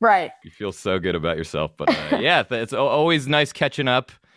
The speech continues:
Speaker 2: And, uh, yeah, thank you guys for, uh, for tuning in and listening. And, uh, Brittany, I guess I'll see you later. I don't know when you're in, uh, New York again, but,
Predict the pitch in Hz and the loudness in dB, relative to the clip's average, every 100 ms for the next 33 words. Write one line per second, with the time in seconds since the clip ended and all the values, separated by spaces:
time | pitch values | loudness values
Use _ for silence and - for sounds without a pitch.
0 | _ _ 107 110 110 110 110 107 107 104 | _ _ -6 -2 2 2 4 2 2 2
1 | 95 135 156 92 120 131 123 117 113 107 | 2 2 2 2 -2 -2 0 2 2 0
2 | - 117 107 107 104 104 107 - 131 127 | -2 0 2 2 0 -2 -8 -4 -2 0
3 | 120 139 120 110 107 120 90 67 60 - | 2 2 2 0 0 -2 -4 -6 -10 -10
4 | - 95 101 101 101 98 131 135 95 95 | -4 0 2 2 2 0 0 2 2 0
5 | 143 175 - 143 123 147 98 117 135 127 | 0 -2 2 2 4 4 4 2 2 2
6 | 123 120 113 110 101 101 110 110 76 73 | 2 2 2 2 2 2 0 -2 -4 -4
7 | 71 | -4